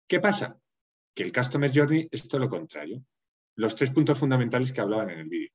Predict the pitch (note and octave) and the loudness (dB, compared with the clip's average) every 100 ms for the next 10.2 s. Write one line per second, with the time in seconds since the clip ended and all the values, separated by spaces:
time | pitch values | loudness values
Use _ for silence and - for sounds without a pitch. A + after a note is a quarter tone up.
0 | _ - - G2 - _ _ _ _ G2 | _ -2 0 0 -4 _ _ _ _ 0
1 | A#2+ C#3+ C#3 E3 D#3+ F3 B2+ G#2+ G#2+ B2+ | 4 6 6 4 2 0 0 -2 -2 -2
2 | C3+ C3+ C3 C3+ C3+ E3 D#3 A2+ G#2 G2+ | 0 2 2 2 2 -4 -4 -4 -2 -4
3 | - B2+ C3 C3 C3 C3 E3 - - E2+ | -2 -2 2 2 0 -2 -8 -10 -12 -6
4 | - F3 - _ _ _ _ _ _ _ | -6 -6 -14 _ _ _ _ _ _ _
5 | _ _ _ _ _ _ _ - G#2 G#2 | _ _ _ _ _ _ _ -4 -2 0
6 | F#2 - _ _ - G#2 G#2+ G2+ C3 C#3+ | -4 -6 _ _ -16 0 2 4 2 4
7 | E3+ E3+ C#3+ B2+ - D3 C#3+ C3 C3 B2 | 4 4 2 0 0 2 4 2 0 0
8 | C3+ C#3 D#3 D3+ A2 - F#2 G#2+ G#2+ E2+ | 0 0 -2 -2 -4 -8 -4 -4 -4 -8
9 | F2+ - F2+ G#2 G#2+ C3 A#2 - D#2 - | -10 -8 -4 -2 -2 -2 -2 -6 -10 -12
10 | E2+ - | -14 -16